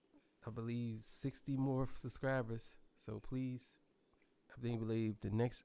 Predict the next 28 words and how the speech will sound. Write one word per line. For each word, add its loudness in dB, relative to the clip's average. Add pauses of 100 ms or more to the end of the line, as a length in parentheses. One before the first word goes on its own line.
video 4
that 4
drops, 4 (100)
we're -6
gonna 2
be -2
over 0
ten -8
thousand. -12 (680)
So -2
proud 4
of -2
us. -2 (500)
A -16
couple -4
of -4
weeks -4
ago, 0 (260)
maybe -6
two, 0
three 0
months 8
ago, 0
we -6
was -4
at -2
fifty -2
subscribers. 2